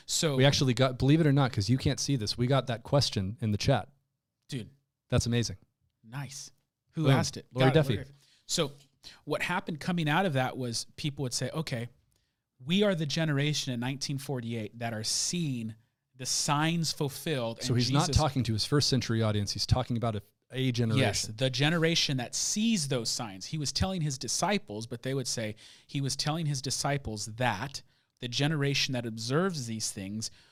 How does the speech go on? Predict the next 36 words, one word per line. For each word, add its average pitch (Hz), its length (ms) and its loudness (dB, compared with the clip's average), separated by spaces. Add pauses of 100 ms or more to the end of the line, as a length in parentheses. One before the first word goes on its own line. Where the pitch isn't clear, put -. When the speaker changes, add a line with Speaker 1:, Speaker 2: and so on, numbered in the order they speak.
(140)
Speaker 1:
will 139 180 -2
be 160 140 -2
the 147 140 -2
generation 131 560 -2
that 107 100 -6
will 117 80 -4
not 113 220 -4
taste - 300 -4
death 107 160 -4
before 117 220 -6
the 104 80 -4
coming 110 220 -4
of 101 60 -6
the 101 60 -10
Son 104 160 -6
of 92 60 -10
Man. 82 200 -14 (840)
And 143 140 -4
so 135 280 0 (300)
what 131 140 -4
happened 151 420 2
was, 110 220 -2
is 113 120 -4
people 123 340 -4
said, 107 340 -2 (580)
anyone 160 360 0
who, 151 180 2
the 143 100 -2
generation, 147 560 2
the 139 60 2
nineteen 143 180 0
forty-eight 131 320 2
generation, 117 640 -2
they're 113 200 0
gonna, 147 180 -4
s-, - 240 -4